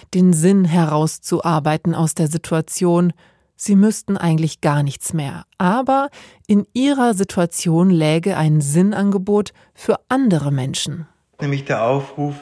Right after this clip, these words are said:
Speaker 2: für sie da zu sein, die nicht aufzugeben. Auch wenn sie scheinbar vordergründig nicht mehr viel leisten können.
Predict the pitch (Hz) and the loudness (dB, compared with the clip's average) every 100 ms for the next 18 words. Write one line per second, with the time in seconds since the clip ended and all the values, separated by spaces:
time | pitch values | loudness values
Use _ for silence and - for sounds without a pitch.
0 | - - _ - 143 131 135 156 139 135 | -18 -20 _ -8 -6 -4 -4 -6 -4 -4
1 | 104 - 113 104 104 110 123 139 139 127 | -4 -8 -12 -10 -10 -8 -6 -6 -4 -2
2 | 131 127 - 107 104 98 98 101 117 127 | -2 -2 -12 -14 -14 -14 -14 -14 -4 -2
3 | 147 135 135 131 143 131 147 151 143 143 | -2 -4 -4 -4 -2 0 0 -2 -4 -4
4 | 135 139 143 131 131 131 131 - 135 - | 0 0 0 -4 -6 -6 -6 -8 -8 -8
5 | 127 - 123 117 120 120 - 120 110 120 | -10 -8 -2 0 0 -2 -10 -14 -12 -8
6 | 113 117 | -8 -8